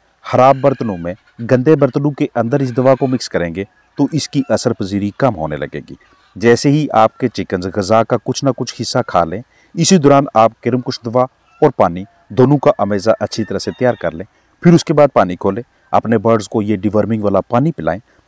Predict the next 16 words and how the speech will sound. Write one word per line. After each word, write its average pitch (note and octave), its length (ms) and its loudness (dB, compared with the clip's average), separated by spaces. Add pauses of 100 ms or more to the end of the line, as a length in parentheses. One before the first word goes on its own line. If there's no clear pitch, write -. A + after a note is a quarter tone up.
(120)
रात A#2 360 2
को C#3 260 2
आपके A2 320 2
चिकन्स G#2 360 -6
के A2+ 140 -8
अजसाम G2+ 460 -2
में G#2 200 -4
इस G#2 120 -10
पानी F#2+ 280 -2
का G2+ 120 -6
कुछ - 240 -8
ना A2+ 80 -2
कुछ - 220 -8
हिस्सा F#2+ 240 -4
मौजूद G2+ 320 -2
रहेगा। B2 440 2